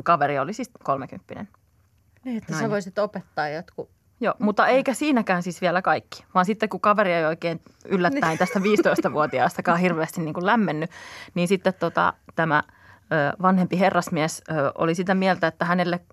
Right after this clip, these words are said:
Speaker 1: kaverille kannattaa kertoa, että minun pojalla on muuten tosi iso muna. <laughs> Hän on viisitoista ja hänellä on tosi iso muna, että lähdetkö nyt mun mukaan? <laughs>
Speaker 2: Et siitä sulle.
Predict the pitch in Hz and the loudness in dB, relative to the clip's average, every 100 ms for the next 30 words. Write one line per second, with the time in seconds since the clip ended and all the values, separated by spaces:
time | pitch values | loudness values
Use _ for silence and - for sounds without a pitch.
0 | _ - 190 180 165 - 165 170 165 165 | _ 0 2 2 -2 -2 -2 0 -2 0
1 | 190 180 165 - 147 - - - 277 262 | -2 -2 -6 -4 -8 -8 -16 0 2 4
2 | 196 170 160 160 160 160 175 - 262 196 | 4 4 4 2 0 -4 -2 0 0 0
3 | 170 165 185 190 - - - 339 320 - | -2 -2 0 0 -4 -12 -12 -8 -8 -6
4 | 1077 1077 - 831 960 - - - - - | -6 -6 -8 -12 -16 -18 -20 -20 -20 -20
5 | - - 220 196 370 339 - 233 214 - | -12 -2 0 2 0 0 2 2 2 0
6 | 208 - - 202 208 226 175 165 196 196 | -2 -4 -2 0 2 2 0 2 0 0
7 | 170 160 160 180 160 - _ - 160 165 | -4 -4 -2 -2 -2 -6 _ -10 -4 -2
8 | - - 180 185 196 196 - - _ _ | -2 -2 -4 -2 -2 -2 -4 -14 _ _
9 | 294 302 170 180 - - 240 - 330 - | 2 4 4 0 0 0 -2 -6 -6 0
10 | - 466 - 453 - 415 - 403 - - | 2 2 0 -4 -4 -10 -10 -12 -12 -18
11 | - _ _ _ _ _ _ _ _ - | -20 _ _ _ _ _ _ _ _ -10
12 | 269 226 - 311 220 - - 185 180 110 | -6 -6 -4 -2 -2 -4 -6 -4 -4 -4
13 | 170 | -6